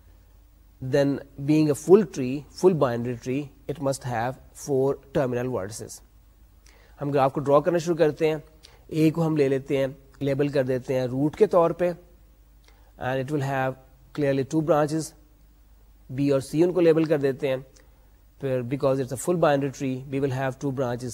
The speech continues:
ڈی and ای، ان کو لیبل کر لیں۔ بی will also have two branches, ایف and جی، two children, ایف and جی۔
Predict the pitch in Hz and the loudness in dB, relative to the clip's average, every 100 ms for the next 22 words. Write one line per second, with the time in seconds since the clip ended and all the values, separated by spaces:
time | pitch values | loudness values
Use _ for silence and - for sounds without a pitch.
0 | - 131 123 139 143 185 180 180 175 180 | -12 -10 -4 -2 0 0 -2 -2 -2 0
1 | 170 160 165 165 147 147 139 - 127 143 | 2 2 0 -2 -2 -4 -6 -12 -4 -2
2 | 143 135 123 127 147 120 117 120 - 131 | 0 0 -4 -4 -6 -6 -6 -8 -8 -8
3 | 127 113 117 123 - - - 131 - - | -6 -6 -8 -12 -16 -16 -8 -8 -10 -14
4 | 113 120 123 - _ - 131 131 117 107 | -10 -10 -12 -18 _ -14 -10 -8 -8 -10
5 | - - - - - - - - 160 131 | -20 -20 -20 -20 -20 -20 -20 -6 -4 -2
6 | 123 110 107 123 127 127 120 101 | -4 -4 -6 -6 -6 -6 -6 -10